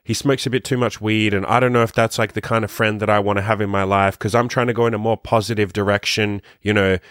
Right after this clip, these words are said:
and I just don't know if the weed is, like, that sort of person that I wanna be," and blah, blah, blah.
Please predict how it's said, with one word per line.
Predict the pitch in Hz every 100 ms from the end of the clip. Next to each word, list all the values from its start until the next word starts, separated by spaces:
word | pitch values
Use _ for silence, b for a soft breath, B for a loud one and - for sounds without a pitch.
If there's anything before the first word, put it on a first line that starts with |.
| B B
and | 104
I | 110
just | 107 117
don't | - 123
know | 110 120
if | 113
the | 107
weed | 98 117 117 107
is, | 101
like, | 98 -
that | 113 104
sort | - 107
of |
person | - 113 - 107
that | 104
I | 104
wanna | 101 98
be," | 113 131 120
and | 98
blah, | 104
blah, | 101
blah. | 120